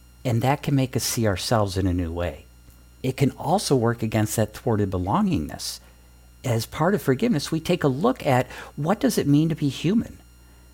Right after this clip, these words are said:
And we begin to realize that we have a lot more in common with each other than we thought we did. And we look at the fact that everybody gets hurt. Everybody struggles. I'm not alone in this struggling. Other people have made it.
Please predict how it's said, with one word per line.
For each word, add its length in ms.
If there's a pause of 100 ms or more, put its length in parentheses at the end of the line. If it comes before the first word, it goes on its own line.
(200)
And 120
we 120
begin 300
to 60
realize 440
that 160
we 80
have 100
a 40
lot 420
more 240
in 80
common 400
with 180
each 180
other 280 (300)
than 120
we 100
thought 300
we 120
did. 280 (220)
And 80
we 100
look 220
at 100
the 80
fact 320
that 200
everybody 580
gets 260
hurt. 440 (380)
Everybody 640
struggles. 580
I'm 300
not 460
alone 680 (260)
in 160
this 140
struggling. 560 (260)
Other 280
people 340
have 260
made 240
it. 220